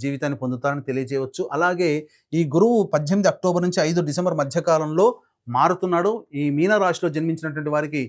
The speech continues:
యోగాన్ని కలగజేస్తున్నాడు. ఇట్టి గురువు యొక్క ప్రభావం వలన మంచి జరగబోతుంది. కాబట్టి దైవకారకమైనటువంటి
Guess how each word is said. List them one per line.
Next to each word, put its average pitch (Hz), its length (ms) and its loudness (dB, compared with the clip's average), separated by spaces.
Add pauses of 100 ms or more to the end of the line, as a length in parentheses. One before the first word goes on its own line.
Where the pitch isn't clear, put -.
(440)
యోగాన్ని 175 480 2
కలగజేస్తున్నాడు. 123 680 -8 (440)
ఇట్టి 202 240 -2 (100)
గురువు 233 300 4
యొక్క - 160 -2 (220)
ప్రభావం 175 460 0 (120)
వలన 165 200 -2 (300)
మంచి 160 180 -4 (100)
జరగబోతుంది. 147 520 0
కాబట్టి 151 260 0 (120)
దైవకారకమైనటువంటి 180 960 -2